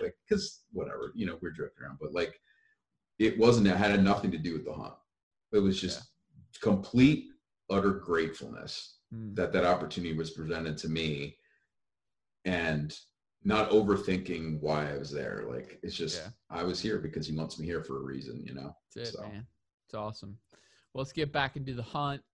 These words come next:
Speaker 2: There's still a lot, a lot
Speaker 1: Yeah.
Speaker 2: to talk about. So, you know, where'd you end off?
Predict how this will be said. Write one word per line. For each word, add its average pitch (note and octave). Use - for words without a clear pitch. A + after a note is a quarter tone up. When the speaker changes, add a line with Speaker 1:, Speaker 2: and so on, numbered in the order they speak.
Speaker 2:
There's B2
still B2+
a -
lot, A#2+
a B2
lot G#2
Speaker 1:
Yeah. A2
Speaker 2:
to -
talk A2
about. G2+
So, G2+
you B2
know, G#2
where'd C3+
you C3+
end B2
off? G2+